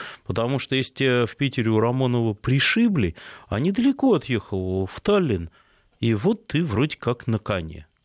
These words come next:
ты ущемлен, ну и молодец. При этом, э, да, там были и изумительные кафе, и замечательные,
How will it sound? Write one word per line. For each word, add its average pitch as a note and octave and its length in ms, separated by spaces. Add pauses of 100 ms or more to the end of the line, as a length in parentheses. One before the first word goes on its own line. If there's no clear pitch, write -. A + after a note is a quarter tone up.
(120)
ты D3 140
ущемлен, E2+ 840
ну D4+ 160
и G3+ 60
молодец. D#2+ 760 (1400)
При G3 140
этом, C#3 500
э, D3+ 800
да, G3 180
там A#2 300
были A#2+ 200
и A#2 420
изумительные G3+ 520
кафе, B2+ 800
и G#2 480
замечательные, A2+ 960